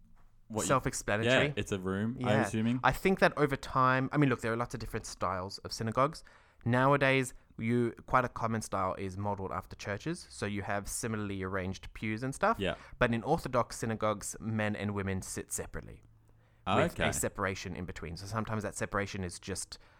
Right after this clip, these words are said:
Speaker 2: um, a partition. Sometimes it's actually, like, in the synagogue I attend, it's a sheer, like, white curtain that you
Speaker 1: Okay.
Speaker 2: can, when the rabbi gets up to give a sermon, you can open the curtain so that everybody can see. But during the actual services, it's closed.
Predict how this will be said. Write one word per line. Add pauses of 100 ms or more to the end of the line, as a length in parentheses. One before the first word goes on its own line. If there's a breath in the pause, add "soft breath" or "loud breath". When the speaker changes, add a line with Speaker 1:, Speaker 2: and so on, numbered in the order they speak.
(200 soft breath)
Speaker 2:
um,
a
partition.
Sometimes
it's
actually,
like,
in
the
synagogue
I
attend, (360 soft breath)
it's
a
sheer,
like,
white
curtain (380)
that
you
Speaker 1:
Okay.
Speaker 2:
can, (260 soft breath)
when
the
rabbi
gets
up
to
give
a
sermon,
you
can
open
the
curtain
so
that
everybody
can
see. (220 loud breath)
But
during
the
actual
services,
it's
closed.